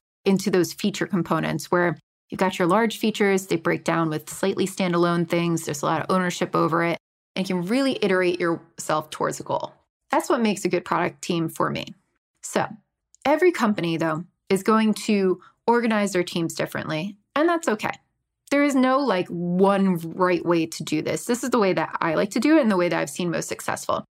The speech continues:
If you're in a platform company or a company that lends itself towards platforms, I mean, you do need a product manager over that as well. I see a lot of teams just try to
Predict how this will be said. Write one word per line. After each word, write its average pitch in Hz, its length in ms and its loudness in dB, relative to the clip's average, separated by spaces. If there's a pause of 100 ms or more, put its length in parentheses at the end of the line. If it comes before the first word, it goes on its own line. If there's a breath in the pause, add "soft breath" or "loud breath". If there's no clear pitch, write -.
(260)
If - 100 -6
you're 277 100 2
in 285 60 4
a 262 60 2
platform 190 500 -2
company 190 480 -2 (460)
or 190 160 4
a - 20 -4
company 185 280 0
that 175 140 0
lends 175 260 2
itself 202 300 0
towards 202 220 0
platforms, 202 500 0
I 202 60 0
mean, 208 220 2 (360)
you 214 140 4
do 220 160 4
need 202 160 2
a 175 40 0
product 170 280 -4
manager 160 380 -2
over 160 220 0
that 156 200 0
as 165 140 -6
well. 156 340 -2
I - 80 -2
see 196 200 2
a 185 60 4
lot 175 260 2
of 180 60 -2
teams 180 300 -2
just 175 140 -6
try 165 180 -2
to - 120 -6